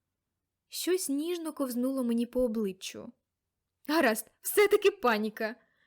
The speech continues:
Я замахала руками у повітрі і зачепила ногою якийсь комод. Відразу загрюкотіло, заскрипіли дошки,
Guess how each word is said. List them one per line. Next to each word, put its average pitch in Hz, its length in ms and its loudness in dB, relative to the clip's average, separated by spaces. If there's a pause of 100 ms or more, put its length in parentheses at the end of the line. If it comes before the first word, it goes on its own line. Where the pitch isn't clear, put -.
(300)
Я 302 280 0
замахала 269 540 0
руками 269 400 -2
у 233 60 0
повітрі 262 460 -2
і 247 40 -2
зачепила 269 540 -4
ногою 262 340 -2
якийсь 269 360 -4
комод. 254 680 -4 (1040)
Відразу 269 440 0
загрюкотіло, 277 840 -2
заскрипіли 262 600 -2
дошки, 247 640 -4